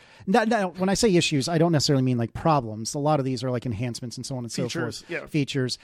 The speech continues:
Speaker 1: a hundred sixty-three closed, so I got that going for me. But
Speaker 2: Yay.
Speaker 1: anyways, but yeah, so I have a lot that I'm noodling with. It's, it's tough to figure out what the right answer is. Like, clearly the rightest thing to do, and I've been kicking the can down the road because I don't,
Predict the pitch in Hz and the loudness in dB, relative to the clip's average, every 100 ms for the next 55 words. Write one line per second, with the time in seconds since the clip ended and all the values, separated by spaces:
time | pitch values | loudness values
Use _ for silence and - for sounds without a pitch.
0 | - - 247 277 - 262 - - 233 - | -8 2 4 4 2 0 0 0 -2 2
1 | - 247 247 - - 226 214 220 208 226 | 4 4 4 -2 -2 0 0 -2 -2 -2
2 | 208 - 202 196 214 - 208 160 185 208 | -4 -2 -2 -2 -6 -4 6 6 6 4
3 | 220 180 151 - - - 180 156 247 269 | 4 6 4 0 -2 2 4 4 6 4
4 | 214 190 190 180 - 156 143 135 139 139 | 4 4 4 4 2 2 2 -2 -4 2
5 | 143 156 147 127 123 120 - - - _ | 4 4 2 0 -2 -2 -6 -16 -20 _
6 | 214 202 233 - - 311 - 196 190 165 | -4 -4 -6 -2 0 0 -2 -4 2 2
7 | 139 143 131 131 127 139 139 123 156 143 | 2 -2 -2 -2 -2 -4 -4 -4 -4 -6
8 | _ - - 262 233 160 135 139 135 127 | _ -16 -2 4 4 4 2 2 2 -2
9 | - 135 123 131 123 120 117 131 127 117 | -4 -4 -6 -6 -6 -6 -6 -6 -8 -8
10 | 135 196 160 139 - 135 127 120 113 117 | -6 -6 -4 -6 -4 -4 -2 -2 -2 -2
11 | 117 110 131 123 - 139 127 147 127 147 | -2 -4 -4 -4 -6 -6 -2 -2 -4 -12